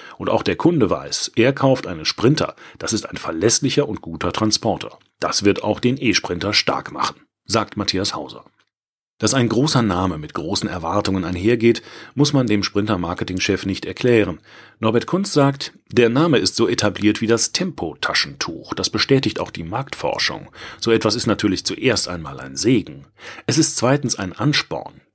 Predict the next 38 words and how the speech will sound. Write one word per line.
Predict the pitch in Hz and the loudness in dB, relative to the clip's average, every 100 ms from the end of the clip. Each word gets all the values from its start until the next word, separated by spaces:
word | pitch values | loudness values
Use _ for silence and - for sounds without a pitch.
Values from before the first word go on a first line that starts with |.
| - | -2
Diese | 143 170 | 0 2
Liga | 120 90 90 127 | 0 0 -2 -2
dürfen | 139 85 - | -2 -2 -4
wir | 73 69 | -12 -12
nicht | 73 85 | -10 -10
verspielen.“ | - 90 - 147 90 - - _ - - - - | -6 -4 0 0 -2 -6 -18 _ -20 -20 -20 -8
Und | 113 113 | -2 2
manchmal | 139 156 160 156 | 2 2 2 2
kann | 147 120 135 | 0 0 2
es | 131 - | 2 0
auch | 92 90 | -6 -8
ein | - 101 | -6 -8
Fluch | - 90 98 - | -8 -2 -2 -2
sein. | 80 78 71 67 _ - | -4 -6 -12 -18 _ -10
Denn | 80 | -4
auch | 80 135 135 | 2 2 4
wenn | 95 | 0
ein | 95 | 0
großer | 92 107 139 143 | 0 2 4 2
Transporter | 139 - - 110 110 | 2 0 2 2 2
einer | 101 82 | 0 0
anderen | 107 101 92 | 0 0 -2
Marke | 87 82 - | -4 -6 -6
in | 82 | -6
einen | 87 110 | -6 0
Unfall | 127 - 87 | 0 2 -2
verwickelt | - 92 95 120 117 | 0 0 0 0 0
ist, | 139 - - _ | 0 -2 -8 _
steht | - 110 - | 2 2 4
in | 104 | -2
der | 87 | -4
Zeitung | - 98 98 104 | 0 0 0 -2
trotzdem | - 85 104 92 | -2 -2 -2 0
schnell | - 101 147 | 0 2 2
mal | 151 - | 2 0
etwas | 98 95 95 - | -2 -2 0 -2
vom | - 127 | -4 -6
Sprinter. | 135 - - - - - | -6 -8 -12 -10 -12 -14